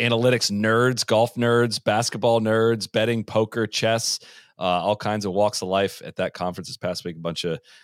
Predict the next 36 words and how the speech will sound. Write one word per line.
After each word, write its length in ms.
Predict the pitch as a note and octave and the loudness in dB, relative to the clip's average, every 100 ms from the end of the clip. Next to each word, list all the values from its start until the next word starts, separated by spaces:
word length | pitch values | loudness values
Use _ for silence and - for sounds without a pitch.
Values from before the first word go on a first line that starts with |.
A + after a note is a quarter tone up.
| _ - | _ -8
uh, 240 | D#2 D2+ E2 | -6 -4 -2
we 20 | |
had 80 | A#2 | -2
a 40 | |
bunch 200 | G2+ A2 | -2 -2
of 80 | G#2 | -2
N 80 | G2 | -2
L 100 | F#2 | -2
U 120 | F2 | -4
fans 260 | G2 F2+ | -4 -6
in 60 | D#2+ | -6
the 100 | E2+ | -4
audience 380 | E2+ E2+ D#2+ - | -2 -2 -6 -6
watching, 400 | D#2+ - E2 D#2 | -6 -6 -10 -10
and 180 | D#2 D2+ | -10 -10
I 80 | |
got 160 | D#2 D#2+ | -10 -12
to 60 | - | -8
chat 180 | F2 | -6
with 80 | D2+ | -6
a 40 | C#2+ | -8
bunch 200 | D2+ - | -12 -12
of 60 | |
them 100 | C#2 | -16
afterwards. 320 | C2+ - C#2+ | -16 -14 -16
But 160 | - - _ | -16 -20 _
that 100 | - | -12
was 140 | E2+ E2 | -10 -8
a, 160 | D2 - | -6 -2
that 80 | |
was 100 | A#2 | 0
a 40 | A#2 | 0
fun, 400 | - C3+ B2 A2 | 0 2 2 0
fun 260 | - A2+ | -2 -2
thing 220 | F#2+ G#2 F#2 | 0 -2 -2
f-, 160 | - | -8